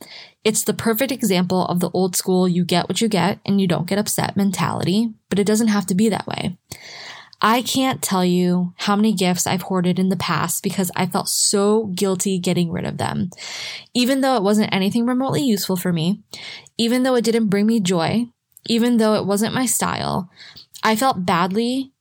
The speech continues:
because I felt like I was flo-, throwing away people's hard-earned money. I know I'm not alone in this, because if you felt compelled to listen to this episode, I'm willing to bet you've experienced this too. So what's the solution?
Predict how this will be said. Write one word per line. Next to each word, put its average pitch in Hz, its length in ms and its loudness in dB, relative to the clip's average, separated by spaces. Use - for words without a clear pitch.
because 214 300 0
I 202 80 0
felt 226 160 0
like 233 120 0
I 220 40 2
was 202 180 0
flo-, 208 260 0
throwing 285 440 0
away 220 180 2
people's 220 360 0
hard-earned 196 420 0
money. 180 420 -2
I 220 100 4
know 226 200 4
I'm 262 120 2
not 247 140 0
alone 196 280 2
in 196 80 0
this, 214 260 2
because 190 340 -2
if 180 120 0
you 208 100 4
felt 208 240 0
compelled 185 360 0
to 196 60 -2
listen 180 300 0
to 185 80 0
this 180 180 -2
episode, 226 600 0
I'm 190 240 2
willing 190 260 2
to 214 120 2
bet - 260 0
you've 180 160 0
experienced 175 640 0
this 180 180 0
too. - 380 -4
So - 160 0
what's 185 220 2
the 202 120 0
solution? 226 640 -2